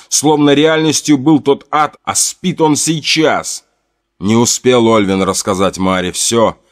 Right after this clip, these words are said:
как с неба спикировала черная птица.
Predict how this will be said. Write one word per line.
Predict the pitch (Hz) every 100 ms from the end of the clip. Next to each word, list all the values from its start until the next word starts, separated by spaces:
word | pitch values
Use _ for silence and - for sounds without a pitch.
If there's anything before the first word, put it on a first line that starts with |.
| _ _ -
как | 110 -
с | -
неба | 123 131 131
спикировала | 110 - 127 - 127 120 117 110
черная | - 117 104 104 101
птица. | - 110 101 - 78 -